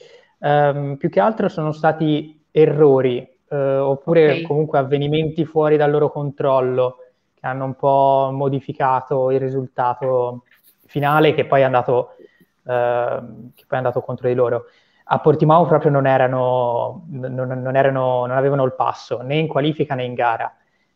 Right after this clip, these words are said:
Speaker 1: Tsunoda è stato eliminato nel Q due, Gasly, se non mi sbaglio, ha fatto nono in qualifica e decimo in gara, quindi, ehm, a Portimao erano proprio più lenti, però comunque a, ad Imola hanno sbagliato completamente la strategia a inizio gara con Gasly.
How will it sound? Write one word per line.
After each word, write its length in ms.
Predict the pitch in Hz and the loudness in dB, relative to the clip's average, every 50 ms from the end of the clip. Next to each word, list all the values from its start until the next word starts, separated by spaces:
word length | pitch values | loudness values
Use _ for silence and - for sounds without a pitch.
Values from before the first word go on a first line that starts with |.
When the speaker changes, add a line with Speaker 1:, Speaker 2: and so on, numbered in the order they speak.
| _ _ _ _ | _ _ _ _
Speaker 1:
Tsunoda 320 | _ - 147 139 143 143 | _ -2 0 2 4 4
è 40 | 139 | 4
stato 180 | - 139 127 143 | 2 2 2 2
eliminato 640 | 131 131 131 135 131 131 131 - - 135 127 127 127 | 2 0 0 0 0 0 0 0 2 2 4 4 4
nel 160 | 131 127 127 | 2 -2 -4
Q 140 | - 151 143 | -2 -2 -2
due, 300 | 131 135 147 147 147 131 | 0 2 4 4 4 4
Gasly, 460 | 135 131 127 127 127 139 139 131 123 | 4 2 2 2 0 0 2 0 0
se 60 | - | -2
non 80 | - 120 | -4 -6
mi 60 | 127 | -4
sbaglio, 240 | 127 135 135 135 127 | 0 2 2 2 2
ha 20 | |
fatto 720 | - - 127 - - - 131 127 123 123 120 117 - _ _ _ _ _ _ | 0 -2 -4 -4 -2 -2 0 2 2 2 0 -2 -6 _ _ _ _ _ _
nono 200 | - 139 135 139 | -2 0 0 0
in 80 | 139 131 | 0 0
qualifica 420 | - 143 135 143 131 147 135 135 | 2 2 2 2 2 2 2 2
e 40 | 123 | 4
decimo 320 | 123 127 127 127 - 131 | 2 2 0 0 -2 -6
in 100 | 123 123 | -4 -2
gara, 320 | 127 127 123 123 120 117 117 | 0 0 2 2 0 -2 -4
quindi, 440 | - 143 139 135 131 127 120 - _ _ _ _ _ _ _ _ _ _ _ | -6 -6 -6 -4 -4 -4 -4 -6 _ _ _ _ _ _ _ _ _ _ _
ehm, 720 | - 127 123 123 123 123 123 120 120 120 - 82 - - - _ _ _ _ _ _ _ _ _ _ _ _ _ _ _ _ _ | 0 2 4 4 4 2 2 0 -4 -8 -10 -12 -14 -16 -18 _ _ _ _ _ _ _ _ _ _ _ _ _ _ _ _ _
a 100 | - 131 | -12 -8
Portimao 480 | - - 151 135 131 151 143 143 147 151 | -4 -2 -2 0 0 0 2 4 4 6
erano 280 | 143 135 131 131 127 - | 6 4 4 2 0 -2
proprio 280 | - 127 - 147 127 | -2 -2 -2 -2 -4
più 160 | - - 135 | -4 -4 -6
lenti, 440 | 131 131 127 123 120 117 117 - - | -2 -2 -2 -2 -4 -6 -10 -12 -10
però 240 | - - 143 147 143 | -4 0 0 0 0
comunque 500 | - 147 139 151 160 151 156 160 143 143 | 0 0 2 2 2 2 2 2 2 2
a, 200 | - 135 135 127 | 2 -2 -4 -2
ad 140 | 135 135 139 | -2 0 0
Imola 240 | 165 175 180 156 143 | 2 4 4 4 4
hanno 160 | 139 135 139 | 2 0 -2
sbagliato 400 | 127 131 139 135 139 135 127 139 | -2 -2 0 0 0 0 0 -2
completamente 500 | 127 131 123 135 131 135 139 143 139 - | -2 -2 -2 -2 -2 -2 -2 -4 -4 -4
la 80 | 139 131 | -4 -6
strategia 920 | - - 131 131 139 127 123 123 127 127 127 123 120 117 117 120 123 131 | -6 -6 -8 -6 -6 -6 -4 -4 -4 -2 -2 -2 -2 -2 -4 -6 -8 -8
a 140 | - - _ | -12 -10 _
inizio 320 | - 135 131 135 - - 131 | -6 -4 -4 -4 -4 -2 0
gara 180 | 135 131 131 | 2 2 0
con 140 | - 135 131 | 0 -2 -2
Gasly. 440 | 127 135 123 131 131 123 120 113 - | -2 -2 -2 -2 -2 -4 -4 -4 -8